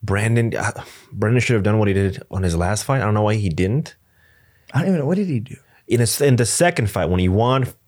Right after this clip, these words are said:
Speaker 1: when he won the, the, the, the flyweight championship, he was kinda waiting, and he would counter. He
Speaker 2: He
Speaker 1: would
Speaker 2: was
Speaker 1: kinda
Speaker 2: waiting
Speaker 1: do, do a
Speaker 2: for him.
Speaker 1: slip and counter, slip, counter, and he was doing really good. And then he would do takedowns. He would take him down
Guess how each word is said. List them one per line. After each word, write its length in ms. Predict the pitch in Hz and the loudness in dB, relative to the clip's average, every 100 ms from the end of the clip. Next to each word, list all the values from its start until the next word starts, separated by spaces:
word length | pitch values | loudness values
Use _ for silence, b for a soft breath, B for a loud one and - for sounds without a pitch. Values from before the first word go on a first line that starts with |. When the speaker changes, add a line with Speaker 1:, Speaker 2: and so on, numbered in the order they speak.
| - 113 | -8 -4
Speaker 1:
when 120 | 110 104 | 2 2
he 20 | |
won 260 | 104 120 117 | 4 2 2
the, 360 | 113 98 92 | 2 2 2
the, 140 | 87 85 | 2 2
the, 340 | 78 76 57 | 2 2 0
the 60 | 90 | -2
flyweight 440 | - 104 101 90 85 | -2 0 2 0 0
championship, 720 | 95 101 98 90 82 - - b b b b b b | -2 -2 -2 -4 -4 -4 -6 b b b b b b
he 120 | 117 | 0
was 140 | 110 | 0
kinda 220 | - 127 | 0 2
waiting, 600 | 117 98 110 123 104 98 76 | 2 2 2 2 2 2 0
and 100 | 85 | 0
he 140 | 98 | 0
would 340 | 98 90 82 - - - | 2 2 0 -4 -20 -12
counter. 540 | - 104 82 57 - _ _ _ _ _ _ _ | -4 -2 -2 -4 -14 _ _ _ _ _ _ _
He 100 | - | -8
Speaker 2:
He 80 | 101 | -2
Speaker 1:
would 100 | 92 | 0
Speaker 2:
was 40 | 101 | 2
Speaker 1:
kinda 160 | 95 | 0
Speaker 2:
waiting 140 | 104 104 | 2 2
Speaker 1:
do, 140 | 110 | 2
do 120 | 104 | 2
a 40 | 92 | 0
Speaker 2:
for 40 | |
him. 60 | 87 | 2
Speaker 1:
slip 300 | 139 190 - | 2 2 0
and 80 | 98 | -4
counter, 400 | 104 80 - - | -2 -4 -8 -10
slip, 320 | - 160 - | -4 -2 0
counter, 360 | - 107 98 98 B B B | 0 0 2 -2 B B B
and 100 | 107 | 0
he 60 | 110 | 2
was 160 | 101 | 2
doing 240 | 123 143 120 | 2 2 2
really 260 | 117 120 | 2 0
good. 460 | 90 104 117 101 - B B B B | 0 0 2 2 -2 B B B B
And 300 | 104 113 113 | -2 0 2
then 180 | 135 143 | 2 2
he 160 | 120 | 2
would 220 | 120 123 - | 2 2 2
do 160 | 127 | 2
takedowns. 520 | 131 185 220 - 85 - | 2 0 -2 -2 -4 -2
He 80 | 90 | -2
would 120 | 87 | -2
take 220 | 92 87 | -2 0
him 140 | 113 127 | 0 2
down 480 | 117 107 107 117 | 2 2 0 0